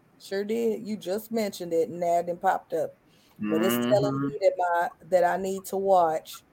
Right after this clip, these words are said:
Speaker 1: Orphan First Kill. I ain't seen that yet, so I guess I will.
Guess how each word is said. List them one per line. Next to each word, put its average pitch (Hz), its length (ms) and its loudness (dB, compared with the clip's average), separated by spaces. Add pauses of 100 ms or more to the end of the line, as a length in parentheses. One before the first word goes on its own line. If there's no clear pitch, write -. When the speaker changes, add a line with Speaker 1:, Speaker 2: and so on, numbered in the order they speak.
(420)
Speaker 1:
Orphan 240 540 8
First 240 420 4
Kill. 175 460 2 (120)
I 170 180 -2
ain't 180 140 -6
seen 180 320 -8
that 170 200 2
yet, 160 240 0
so - 140 -4
I 156 120 0
guess 165 320 2
I 190 100 6
will. 165 460 0